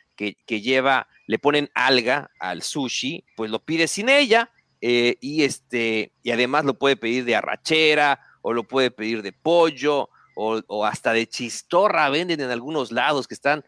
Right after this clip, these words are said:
ahí en el sushi del Buda, está riquísimo, se lo recomendamos ampliamente. Así que, este, pues si a usted le gusta efectivamente, Abigail,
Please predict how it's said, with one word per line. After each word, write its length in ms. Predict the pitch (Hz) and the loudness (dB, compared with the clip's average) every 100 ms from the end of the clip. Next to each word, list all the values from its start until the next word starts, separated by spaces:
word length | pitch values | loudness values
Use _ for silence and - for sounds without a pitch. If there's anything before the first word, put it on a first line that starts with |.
| _ - | _ -2
ahí 320 | 120 156 165 | 2 4 4
en 100 | 135 | 4
el 100 | 120 | 2
sushi 280 | - 147 139 | 0 0 2
del 160 | 110 | 2
Buda, 320 | 113 151 143 - _ _ - | 0 0 0 -2 _ _ -12
está 320 | 107 - 151 | -4 0 0
riquísimo, 760 | 139 117 - 151 - 127 120 | -2 -6 -10 -8 -8 -8 -8
se 140 | 107 113 | -6 -4
lo 120 | 107 | -4
recomendamos 800 | 110 113 110 110 131 143 127 131 | -6 -8 -8 -4 -2 -2 -2 -2
ampliamente. 960 | 131 143 127 117 104 113 131 123 - - _ _ - | 0 -2 -2 -2 0 -2 -4 -4 -12 -16 _ _ -4
Así 320 | 101 - 131 | -2 0 -2
que, 140 | - 117 | 0 -2
este, 440 | - - 101 92 _ _ | -2 -4 -2 -2 _ _
pues 120 | 107 | -6
si 80 | - | -4
a 80 | 110 | -4
usted 240 | - 147 | 0 0
le 100 | 143 | 0
gusta 240 | 123 151 190 | -2 -2 -2
efectivamente, 640 | 113 - 143 123 160 165 | -2 0 0 2 0 2
Abigail, 520 | 160 147 143 160 196 | 2 4 4 4 2